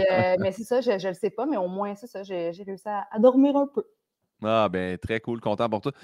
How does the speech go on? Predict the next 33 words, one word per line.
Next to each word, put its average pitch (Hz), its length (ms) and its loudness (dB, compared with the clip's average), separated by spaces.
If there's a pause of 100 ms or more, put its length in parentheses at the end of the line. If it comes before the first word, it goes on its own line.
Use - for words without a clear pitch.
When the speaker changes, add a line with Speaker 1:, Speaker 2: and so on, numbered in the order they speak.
(180)
Speaker 2:
T'as-tu 131 220 2
continué 151 320 4
à 165 80 10
boire, 151 240 8
genre, 147 240 2
un 135 160 0
litre 131 300 -2
de, 113 260 0
d'eau 107 260 0
de - 120 -8
coco 143 420 -2
à 127 80 4
chaque 117 300 -4
jour, 135 480 -2
puis - 100 -20
ces 113 180 -6
affaires-là, 120 580 -2
là, 156 120 -8 (100)
Speaker 1:
Ben, 240 240 6 (140)
Speaker 2:
ça ? - 300 6
Speaker 1:
je, 240 80 10 (540)
un 277 200 6
p-, - 180 -2
un 311 200 10
peu, 330 100 6 (100)
mais 349 80 6
je - 60 -2
te 285 80 6
dirais 240 260 4
que, 311 80 0
tu 247 120 6
sais, 320 180 4
à 226 180 8